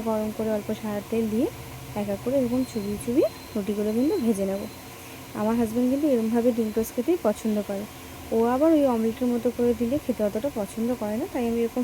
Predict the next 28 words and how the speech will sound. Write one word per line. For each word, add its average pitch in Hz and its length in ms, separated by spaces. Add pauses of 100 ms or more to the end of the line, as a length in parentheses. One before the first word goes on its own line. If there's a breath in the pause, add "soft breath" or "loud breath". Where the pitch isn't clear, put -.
ফ্রেঞ্চ 202 300
টো-, 226 200 (300)
টোস্ট 214 300
টাইপেরই 233 380
কিন্তু 427 160 (100)
করে 175 220
দিই। 214 120 (540)
আর 208 140
এর 208 120
সাথে 349 160 (100)
সস 220 160 (120)
লাগিয়ে 226 320
খেতে 240 240
কিন্তু 254 220
খুব 403 180
ভালোই 202 300
লাগে। 196 220
একদিকে 202 340
আমার 247 140 (100)
চাও 214 220 (120)
হয়ে 262 220
গেছে 262 280
এদিকে, 269 260 (640)
একদিকে 220 260 (100)
চা 220 100 (120)
কিন্তু 226 180 (100)
ফুটছে, - 380 (540)
আর 226 80